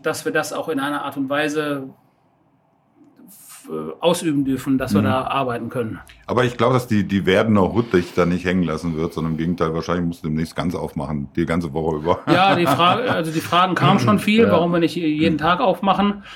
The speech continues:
Speaker 1: Aber es ist halt, ähm, was anderes, ne? Also als Restaurantbetrieb, das war ja auch der Grund dafür, warum ich mich gegen eine Gastronomie entschieden habe, sondern nur noch die Veranstaltungen und die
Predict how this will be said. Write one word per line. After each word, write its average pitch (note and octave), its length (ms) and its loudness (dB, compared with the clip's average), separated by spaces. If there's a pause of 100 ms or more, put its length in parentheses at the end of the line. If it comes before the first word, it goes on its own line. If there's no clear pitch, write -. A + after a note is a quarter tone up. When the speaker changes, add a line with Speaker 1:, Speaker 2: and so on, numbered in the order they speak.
(240)
Speaker 1:
Aber E3 300 2
es D#3 100 0
ist F#3 160 -4
halt, F3 400 4
ähm, E3 520 0
was D#3 160 -4
anderes, D#3+ 380 0
ne? E3+ 300 0
Also D3+ 220 0
als C#3+ 180 -4
Restaurantbetrieb, E3 840 -2 (1300)
das C3+ 200 -6
war D#3 100 2
ja D#3 80 2
auch C#3+ 120 -4
der C#3+ 140 -4
Grund D#3 240 -2
dafür, F3 440 -2 (580)
warum D3 360 0
ich D#3 120 0
mich D#3 280 -2
gegen D#3+ 260 2
eine D#3 320 0
Gastronomie D3 560 -2
entschieden E3+ 500 -4
habe, E3+ 320 -4
sondern C#3+ 400 0
nur D#3+ 140 4
noch E3 240 0 (100)
die D3 320 -4
Veranstaltungen D#3+ 800 -2
und C#3+ 160 -2
die C3+ 300 -2